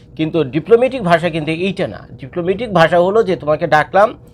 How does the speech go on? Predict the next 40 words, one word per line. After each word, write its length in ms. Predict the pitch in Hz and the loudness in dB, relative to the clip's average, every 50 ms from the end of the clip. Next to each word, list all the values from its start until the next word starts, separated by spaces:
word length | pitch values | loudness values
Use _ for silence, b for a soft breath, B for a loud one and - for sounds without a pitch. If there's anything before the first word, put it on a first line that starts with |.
| b b b b b b b - | b b b b b b b 0
দেখো 240 | - 151 151 - 208 | 0 2 4 4 4
আমরা 220 | 190 156 151 160 | 4 4 4 2
এটা 180 | 160 151 165 147 | 2 2 0 0
নিয়ে 200 | 156 156 151 151 | 2 2 0 0
খুব 380 | - - 160 135 127 143 139 | 0 -2 -4 -2 -2 -2 -4
ঝামেলার 360 | 135 139 139 143 151 156 156 | -2 0 0 2 2 2 2
ভিতরে 240 | 143 139 131 135 151 | 2 0 -2 0 2
আছি, 200 | 151 151 151 - | 2 2 2 0
আমরা 200 | 165 139 135 143 | 0 0 0 -2
খুব 160 | - - 151 | -2 -4 -8
সিরিয়াস 420 | 135 - - 143 139 156 170 156 160 | -8 -8 -6 -4 -2 -2 0 0 0
এটা 200 | 156 147 165 160 | 0 0 0 0
নিয়ে, 120 | 160 180 | 0 0
আমরা 160 | 175 147 135 | 0 0 0
খুব 160 | - - 190 - | -2 -2 -4 -2
কনসার্ন, 500 | - - 180 160 156 - 180 160 147 143 | 2 2 2 2 0 0 0 2 2 2
আমরা 180 | 135 139 160 | 0 0 0
উদ্বিগ্ন", 680 | 180 185 170 156 175 233 226 190 196 247 247 208 143 - - - - - - - - - - - - - _ - - _ - - - - - - - - - | -2 -2 -4 -4 -4 -4 -4 0 4 6 6 6 6 4 -2 -12 -20 -20 -20 -20 -20 -20 -20 -20 -20 -20 _ -20 -20 _ -20 -20 -20 -20 -20 -20 -20 -16 -8
বুঝছেন? 300 | - 170 170 - 170 117 104 - B B B B - | -6 -4 -2 -2 -2 -4 -4 -6 B B B B -8
তো 60 | - | 0
এইগুলো 400 | - - 220 226 220 226 240 254 | 4 6 6 6 6 4 4 4
হলো 120 | 254 247 | 4 4
ডিপ্লোম্যাটিক 640 | 240 190 226 - - 226 220 196 196 - 185 180 139 | 4 2 0 -2 0 0 0 2 0 0 -2 -2 0
ভাষা। 340 | 143 135 117 - - - - - - | 0 0 0 -2 -6 -12 -12 -14 -16
যেমন 380 | 139 135 175 196 190 208 202 | -2 2 4 4 4 4 4
দেখেন 280 | 190 180 170 - 190 190 | 4 4 4 2 0 0
না, 80 | 190 | 2
আমাদের 320 | 185 175 180 175 170 175 139 | 2 4 4 4 4 2 2
ডোনাল্ড 280 | 147 151 170 170 165 | 2 0 2 0 2
ট্রাম্প 260 | - 170 160 156 160 139 | 2 2 2 2 2 0
যখন, 240 | 160 156 160 160 | 0 0 0 -2
আহ, 800 | 151 135 - - - - _ - - - - - - - 160 160 156 - | -4 -4 -10 -16 -20 -20 _ -20 -20 -20 -18 -4 0 2 4 4 2 0
কিম 220 | - 202 190 185 | -2 -2 -2 -2
জুংয়ের 260 | 165 165 160 165 170 165 | 0 0 2 2 2 2
সাথে 300 | - 170 151 143 160 151 | 2 2 2 2 2 2
দেখা 240 | 160 160 151 156 | 2 2 2 0
করতে 280 | 143 135 151 127 147 147 | -4 -4 -4 -4 0 2
গেল 160 | 151 151 147 | 2 2 2
নর্থ 260 | 143 147 147 147 - | 2 2 0 0 -2
কোরিয়াতে, 440 | - 156 151 147 147 139 - 151 - | -4 -4 -2 0 -2 -2 -2 -4 -8